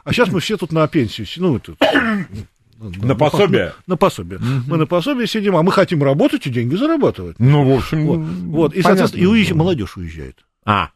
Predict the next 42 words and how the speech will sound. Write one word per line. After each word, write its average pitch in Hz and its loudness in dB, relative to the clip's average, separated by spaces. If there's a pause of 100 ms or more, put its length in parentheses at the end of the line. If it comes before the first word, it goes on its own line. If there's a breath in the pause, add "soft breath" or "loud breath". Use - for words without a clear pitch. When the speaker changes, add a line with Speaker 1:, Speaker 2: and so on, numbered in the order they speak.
Speaker 1:
Потому 101 -10
что - -20
та-, 101 -10
там-то 107 -6
работа 107 -4
есть, 240 -2
а 95 -10
значит, 147 -10
туда 170 -4
ра-, 170 0
молодежь 120 -6
уезжает. 85 -18
Это 220 -6
плохо. 101 -4 (400)
Плохо. 95 -16 (300 soft breath)
Потом 156 2
беженцев 147 0
нам 135 -4
селят. 107 -6
Все 107 -10
плохо. 151 0
Все, - -2 (160 loud breath)
все - -2
у 262 2
себя 185 2
селите. 120 -8 (440 loud breath)
Вот - -6
тут 330 4
вот 277 0
есть, 165 0
вот 120 -4
Speaker 2:
Мгм. 107 4
Speaker 1:
между 156 4
Востоком 160 2
Speaker 2:
Мгм. 98 2
Speaker 1:
и 180 -8
Югом. 233 -4 (180 loud breath)
А 151 -4
что 262 -2
касается 233 0
между 233 2
землями, 226 2